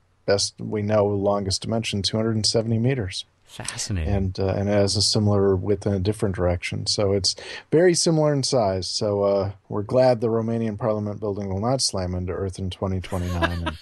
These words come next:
Speaker 1: <laughs> and hope that indeed it does not slam into Earth in, uh, twenty thirty-six.
Speaker 2: 'Cause it's quite massive. <laughs>
Speaker 1: <laughs> It is. It is. <laughs> I didn't do the, the follow-on of,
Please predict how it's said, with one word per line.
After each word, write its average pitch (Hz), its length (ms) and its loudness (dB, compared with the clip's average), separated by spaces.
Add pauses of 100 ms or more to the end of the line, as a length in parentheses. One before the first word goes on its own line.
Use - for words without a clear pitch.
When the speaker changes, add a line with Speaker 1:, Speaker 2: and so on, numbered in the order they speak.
(220)
Speaker 1:
<laughs> - 280 -18
and 95 160 -2
hope 104 320 0
that 101 180 0
indeed 101 500 2
it 95 180 -4
does 98 200 -2
not 95 320 2
slam 95 380 0
into 90 200 0
Earth 87 340 -2
in, 87 220 0
uh, 80 220 -2 (260)
twenty 95 260 0
thirty-six. - 640 -4
Speaker 2:
'Cause 123 200 -2
it's 127 140 -2
quite 165 240 -2
massive. 117 520 -2
<laughs> - 40 0 (500)
Speaker 1:
<laughs> 120 760 -4
It 156 140 6
is. 143 400 2
It 139 220 4
is. 135 280 2 (400)
<laughs> 151 360 -4
I 110 100 4
didn't 143 240 4
do 143 160 6
the, 120 240 4
the 113 140 0
follow-on 113 760 2
of, 98 240 -2